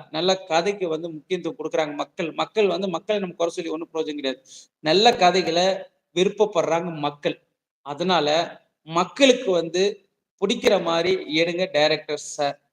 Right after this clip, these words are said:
ஓகேங்களா? My dear friends, நல்லா, நான், எனக்கு அவ்வளோ டிஸ்அட்வான்டேஜ். Actually, நான் வந்து பார்த்தா அந்த படம் பார்த்துட்டு வெளியில வரும்போது யாருன்னா, வீடியோஸ் யாருன்னா இருந்திருந்தாங்கன்னு வச்சுக்கோங்க,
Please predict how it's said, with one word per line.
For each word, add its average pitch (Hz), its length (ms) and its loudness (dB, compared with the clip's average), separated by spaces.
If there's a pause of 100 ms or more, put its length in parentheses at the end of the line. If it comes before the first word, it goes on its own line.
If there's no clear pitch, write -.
(160)
ஓகேங்களா? 151 400 -4 (440)
My 151 80 -4
dear 151 140 -2
friends, 175 280 -4 (100)
நல்லா, 175 360 4 (640)
நான், 151 220 -8 (720)
எனக்கு 147 300 -12
அவ்வளோ 202 320 -2 (520)
டிஸ்அட்வான்டேஜ். 170 640 -2 (460)
Actually, 208 300 2
நான் 180 180 2
வந்து 190 140 2
பார்த்தா 185 240 2
அந்த 180 120 0 (480)
படம் 196 260 4
பார்த்துட்டு 190 300 2
வெளியில 208 220 2
வரும்போது 180 280 2
யாருன்னா, 175 260 2 (480)
வீடியோஸ் 208 400 4
யாருன்னா 170 240 2
இருந்திருந்தாங்கன்னு 185 420 -4
வச்சுக்கோங்க, - 380 -20